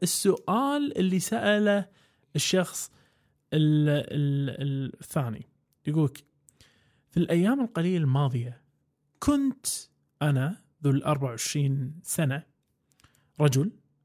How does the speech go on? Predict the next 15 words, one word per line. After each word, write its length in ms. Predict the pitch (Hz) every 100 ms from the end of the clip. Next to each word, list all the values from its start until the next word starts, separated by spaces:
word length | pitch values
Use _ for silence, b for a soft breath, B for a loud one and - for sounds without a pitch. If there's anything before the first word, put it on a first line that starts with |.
| _ _ -
أقوم 360 | 165 - 254 190
بسحب 440 | 175 - 240 -
ما 200 | 165 165
يشبه 260 | 190 - 165
بدبابيس 880 | 147 139 135 135 135 131 208 247 -
سوداء 500 | 165 147 214 226 -
مع 180 | 156 147
خطافات 560 | - 143 143 151 180
صغيرة 320 | 170 156 170 147
في 180 | 147
نهاية 400 | 139 131 156 156 - -
وجهي 560 | 147 147 170 151 160 165
من 220 | 147 139
حول 380 | - 147 151 170
عيني. 460 | 247 208 131 123